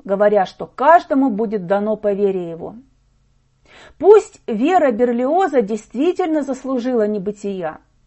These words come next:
но согласитесь, что его уход мог бы быть менее мучительным.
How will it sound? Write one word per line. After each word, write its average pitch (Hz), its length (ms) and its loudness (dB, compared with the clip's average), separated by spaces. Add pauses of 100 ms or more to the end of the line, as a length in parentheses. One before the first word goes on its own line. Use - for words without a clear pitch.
(240)
но 190 120 -8
согласитесь, 220 880 -6 (340)
что - 300 -2
его 202 320 2
уход 269 440 -6 (420)
мог 214 380 -2
бы 190 440 0
быть 190 600 -6
менее 196 600 -4
мучительным. 190 800 -14